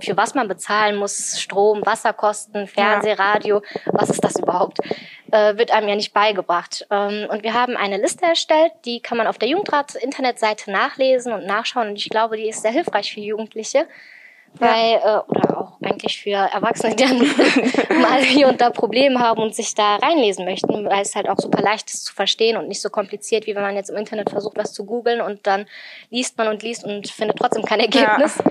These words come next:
Speaker 1: Ähm, ja, dann haben wir die Projektgruppe Solidarität und Vielfalt.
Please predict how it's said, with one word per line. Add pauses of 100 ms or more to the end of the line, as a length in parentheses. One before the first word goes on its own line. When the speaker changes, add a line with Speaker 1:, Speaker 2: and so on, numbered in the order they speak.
(680)
Speaker 1:
Ähm, (560)
ja,
dann
haben
wir
die
Projektgruppe
Solidarität
und
Vielfalt.